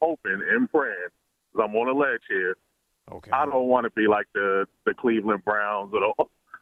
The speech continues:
Speaker 1: or the Raiders
Speaker 2: I,
Speaker 1: and stuff,
Speaker 2: y-,
Speaker 1: man.
Speaker 2: well,
Speaker 1: I need to
Speaker 2: uh, well, don't, don't, I don't want you, uh, I don't want you jumping off of a cliff, McCoy. Thank you for
Speaker 1: Uh,
Speaker 2: calling from Baltimore.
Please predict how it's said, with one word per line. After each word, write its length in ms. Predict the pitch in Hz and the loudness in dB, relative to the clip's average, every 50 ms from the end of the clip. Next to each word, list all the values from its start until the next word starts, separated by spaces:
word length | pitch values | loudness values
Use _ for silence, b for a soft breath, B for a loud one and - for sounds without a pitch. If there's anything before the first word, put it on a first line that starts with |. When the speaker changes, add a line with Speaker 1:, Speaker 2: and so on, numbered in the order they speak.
| B - | B 0
Speaker 1:
or 160 | - 120 117 | 0 2 2
the 60 | 110 | 2
Raiders 240 | 104 107 117 131 139 | 0 0 0 0 0
Speaker 2:
I, 120 | 147 156 156 165 160 139 - | -2 -4 -6 -8 -8 -10 -12
Speaker 1:
and 140 | - - - | -12 -8 -6
stuff, 180 | - - - | -4 -4 -4
Speaker 2:
y-, 60 | 185 190 | -2 -2
Speaker 1:
man. 100 | - - | 0 2
Speaker 2:
well, 180 | 165 165 170 | 2 2 2
Speaker 1:
I 120 | 165 170 170 | 2 0 -2
need 160 | - - - | -6 -8 -12
to 240 | - - 151 143 147 | -14 -14 -14 -14 -14
Speaker 2:
uh, 40 | |
well, 300 | 139 147 156 151 147 147 - 180 - | -10 -6 -6 -6 -6 -6 -8 -8 -6
don't, 300 | 156 156 165 - - 160 | -6 -6 -6 -8 -10 -6
don't, 240 | 165 160 170 170 - | -6 -4 -4 -4 -4
I 100 | - 151 | -2 -2
don't 160 | 156 170 170 165 | -2 -2 -2 -2
want 240 | 170 170 - - | -2 -4 -4 -6
you, 300 | 165 165 160 160 151 147 | -8 -6 -4 -4 -2 -2
uh, 60 | 143 131 | -2 -2
I 80 | 139 | -2
don't 100 | 156 156 | -2 -2
want 180 | 160 160 - - | -4 -4 -6 -8
you 60 | 156 | -14
jumping 420 | 131 - 131 143 151 - 156 151 | -10 -6 -6 -6 -4 -6 -4 -2
off 200 | 147 147 139 - | -2 -2 -2 -2
of 120 | 143 131 123 | -4 -6 -6
a 80 | 127 | -6
cliff, 320 | - - - 147 139 - - | -8 -4 -2 -2 -2 -2 -4
McCoy. 640 | 120 104 92 - - 92 80 78 90 92 98 92 | -8 -8 -8 -6 -6 -6 -6 -6 -8 -10 -10 -8
Thank 280 | - 123 131 131 - - | -6 -6 -6 -4 -4 0
you 100 | 143 110 | 2 4
for 100 | 101 101 | 4 4
Speaker 1:
Uh, 260 | 101 95 95 92 90 | 4 4 2 2 2
Speaker 2:
calling 420 | 92 - 139 - - - 123 113 - b b b b b b - | 2 0 -2 -4 -10 -12 -12 -12 -14 b b b b b b -12
from 160 | 123 117 104 | -10 -10 -8
Baltimore. 720 | 95 123 143 147 - - 110 95 90 90 85 82 80 - | -6 -4 -4 -4 -6 -8 -12 -12 -10 -10 -10 -10 -12 -14